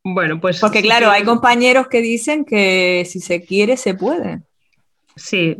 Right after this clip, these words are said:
Speaker 1: claro.
Speaker 2: Teniendo
Speaker 1: Pues bueno,
Speaker 2: hijos, trabajo,
Speaker 1: mira,
Speaker 2: ¿sabes?
Speaker 1: voy a partir un poco de, de mi experiencia y a partir de aquí, pues, me decís a ver cómo, cómo veis el panorama.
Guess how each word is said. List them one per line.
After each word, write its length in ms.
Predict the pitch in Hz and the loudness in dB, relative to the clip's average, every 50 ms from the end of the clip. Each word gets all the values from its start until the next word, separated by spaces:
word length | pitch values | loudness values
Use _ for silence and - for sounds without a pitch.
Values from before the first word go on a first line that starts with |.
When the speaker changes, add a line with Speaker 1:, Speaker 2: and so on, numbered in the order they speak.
| - - | -10 -6
Speaker 1:
claro. 420 | - 190 180 175 160 156 165 - - | -4 -2 -2 -2 -2 -4 -6 -4 -2
Speaker 2:
Teniendo 400 | 208 208 202 214 226 233 240 240 226 | 0 2 4 4 4 4 6 6 6
Speaker 1:
Pues 120 | 220 - | 6 4
bueno, 160 | 294 320 - - | 4 2 2 2
Speaker 2:
hijos, 640 | 269 262 269 269 269 277 277 277 277 269 269 269 | 2 2 4 4 4 4 4 4 4 2 2 0
trabajo, 520 | - 196 185 202 254 302 294 - - 262 | 0 0 2 4 2 2 0 -2 -4 -2
Speaker 1:
mira, 320 | - 427 415 - - 269 269 | 0 2 2 2 0 -2 -4
Speaker 2:
¿sabes? 520 | - - 320 330 311 233 190 175 190 - - | -6 -8 -6 -6 -4 -4 -4 -6 -8 -12 -12
Speaker 1:
voy 460 | - 175 165 - 190 180 202 220 240 | -14 -14 -10 -8 -4 -2 -2 0 0
a 100 | 254 262 | 0 0
partir 280 | 269 269 262 247 254 240 | 0 0 0 2 2 4
un 120 | 240 226 | 4 4
poco 300 | 226 233 233 - 226 226 | 4 2 0 0 0 0
de, 400 | 226 226 220 214 214 214 208 214 | 0 0 -2 -2 -2 -2 -2 -2
de 120 | 190 214 214 | -2 0 0
mi 100 | 220 226 | 0 0
experiencia 840 | 226 226 - - 208 196 220 226 240 254 254 254 233 226 226 269 302 | -2 -4 -6 -4 -2 0 0 2 2 2 2 2 -2 -4 -2 -2 -2
y 40 | 247 | -4
a 80 | 196 | -4
partir 300 | - 190 175 170 190 202 | -4 -4 -4 -2 -2 -2
de 80 | 196 190 | -2 -2
aquí, 480 | 185 185 - 202 208 220 214 208 202 | -4 -4 -4 -4 -2 0 0 -2 -2
pues, 360 | 202 - 185 180 180 175 175 165 | -2 0 0 0 2 0 0 0
me 100 | 175 165 | 0 0
decís 320 | 165 165 165 190 180 165 | 0 -2 -2 -4 -4 -2
a 80 | 175 170 | -2 0
ver 120 | 165 165 165 | 0 -2 -2
cómo, 460 | - 156 160 160 160 160 160 - - | -4 -4 -2 -2 -2 -2 -4 -6 -6
cómo 200 | - 175 170 170 165 | -8 -8 -8 -4 -2
veis 200 | 180 190 180 - | -2 -2 -2 -2
el 120 | 196 185 165 | -4 -4 -2
panorama. 640 | 156 165 - - 135 135 175 180 180 170 151 | 0 0 2 2 2 2 2 0 0 0 -2